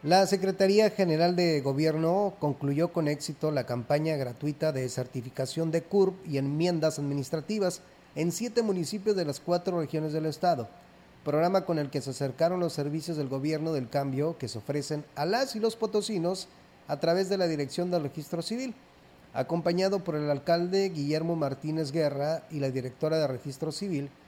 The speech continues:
Daisy Maribel López Sierra. El secretario general de Gobierno planteó la importancia de acercar los servicios que son de gran demanda en muchos de esos municipios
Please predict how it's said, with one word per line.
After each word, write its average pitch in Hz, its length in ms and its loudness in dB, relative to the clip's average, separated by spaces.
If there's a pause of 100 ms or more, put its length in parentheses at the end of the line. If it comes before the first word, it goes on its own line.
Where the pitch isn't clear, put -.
(260)
Daisy 170 420 -2
Maribel 147 400 0
López 147 300 -2
Sierra. 135 380 -2 (500)
El 131 100 -4
secretario 147 540 0
general 151 340 0
de 160 80 0
Gobierno 156 440 0
planteó 143 380 -4
la 156 80 0
importancia 151 800 -2
de 139 80 -2
acercar 127 380 -2
los 185 120 -2
servicios 180 600 -6 (340)
que 139 140 -4
son 220 180 -2
de 220 80 0
gran 214 220 0
demanda 202 400 -2
en 190 80 -2
muchos 196 280 -2
de 180 60 0
esos 185 180 -4
municipios 151 800 -4